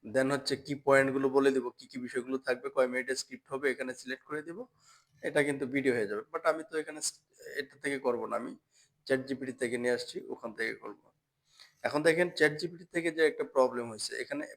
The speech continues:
প্রতিটা বাক্যের জন্য এক একটা ঘর, এক একটা ঘর করে। এ-, ও এটাকে কি করছে? আ, স্প্লিট করে ফেলছে, হ্যাঁ?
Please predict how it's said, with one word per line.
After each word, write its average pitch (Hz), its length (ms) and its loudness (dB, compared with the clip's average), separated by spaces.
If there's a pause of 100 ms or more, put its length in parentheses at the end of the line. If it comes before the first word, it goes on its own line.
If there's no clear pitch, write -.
প্রতিটা 165 460 -4
বাক্যের 156 360 -4
জন্য 139 200 0
এক 135 200 0
একটা 117 220 -8
ঘর, 101 200 -14 (1300)
এক 127 180 -2
একটা 123 260 -2
ঘর 113 260 -6
করে। 110 240 -2 (160)
এ-, 120 120 -4
ও 123 240 0
এটাকে 131 320 -4
কি 143 160 -16
করছে? 151 320 -12 (2000)
আ, 147 100 -4 (640)
স্প্লিট 151 500 0
করে 143 200 8
ফেলছে, 110 360 -4
হ্যাঁ? 196 160 -12